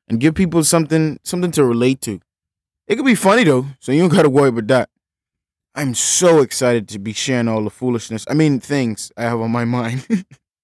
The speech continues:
<laughs> I was gonna call it the Really Real Podcast because I'm really Hubert, but nah, it's the realest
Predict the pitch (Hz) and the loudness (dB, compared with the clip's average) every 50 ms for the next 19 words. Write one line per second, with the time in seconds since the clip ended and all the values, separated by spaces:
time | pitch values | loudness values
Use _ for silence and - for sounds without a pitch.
0 | _ _ _ _ _ _ _ - - - - - - - _ _ _ _ _ _ | _ _ _ _ _ _ _ -14 -14 -12 -14 -14 -20 -20 _ _ _ _ _ _
1 | _ _ - 139 160 180 170 143 131 170 180 170 - - 151 143 139 131 110 113 | _ _ 2 4 4 4 4 4 2 2 2 2 2 2 2 4 4 2 2 0
2 | 110 107 113 123 127 127 120 107 113 113 120 117 107 - 123 120 113 113 127 123 | -2 0 2 2 2 2 2 2 2 2 0 0 0 0 0 0 0 -2 -2 0
3 | 120 120 113 110 107 95 98 98 95 87 _ _ - 82 110 110 104 95 98 107 | 0 -2 -4 -6 -10 -10 -10 -10 -10 -12 _ _ -14 -10 -8 -8 -8 -8 -8 -8
4 | 113 113 107 107 107 101 98 _ - 135 131 120 120 127 120 - _ _ _ _ | -6 -6 -6 -8 -8 -10 -12 _ -6 -4 -4 -4 -4 -6 -6 -8 _ _ _ _
5 | _ _ _ _ _ _ _ _ - 147 180 190 185 175 165 165 170 165 160 156 | _ _ _ _ _ _ _ _ -4 0 0 2 2 2 4 4 4 4 4 4
6 | 151 156 160 160 160 165 156 143 - _ _ _ _ _ _ _ 170 - - 156 | 4 4 4 4 4 4 2 0 -2 _ _ _ _ _ _ _ -6 -2 0 2
7 | 143 143 143 143 135 - 185 190 - - - - - - - - | 2 4 4 4 4 2 2 2 2 2 2 0 0 0 -2 -4